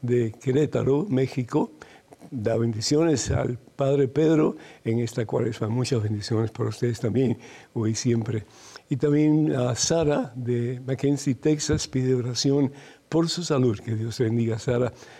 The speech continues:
a ti y a todos ustedes queridos. También pedimos por todos aquellos que solicitan oración a través de nuestras redes sociales, las cuales son las siguientes. Ac-, acuérdense que tenemos varias,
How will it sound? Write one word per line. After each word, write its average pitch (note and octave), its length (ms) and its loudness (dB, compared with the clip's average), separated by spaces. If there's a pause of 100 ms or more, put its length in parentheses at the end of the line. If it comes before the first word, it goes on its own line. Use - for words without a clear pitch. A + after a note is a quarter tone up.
(120)
a A#2+ 100 -2
ti C#3+ 300 0
y A#2 100 2
a A2 60 2
todos A2+ 300 -2
ustedes A#2 260 -2
queridos. A2+ 400 -2 (320)
También G#3 280 2
pedimos G3+ 400 4
por E3 160 2
todos F3 240 2
aquellos E3+ 280 4
que D#3+ 140 0
solicitan D3 800 2
oración B2 340 2
a C#3+ 60 2
través B2 400 0
de A#2+ 160 4
nuestras A2 400 -2
redes A#2+ 240 2
sociales, B2+ 540 0 (440)
las A2+ 160 -4
cuales A#2+ 520 0 (100)
son A#2+ 520 0
las A#2 340 -2
siguientes. A#2+ 680 0 (160)
Ac-, A#2 420 -4
acuérdense C#3 760 0 (560)
que B2 420 4
tenemos B2+ 500 2
varias, D3 720 2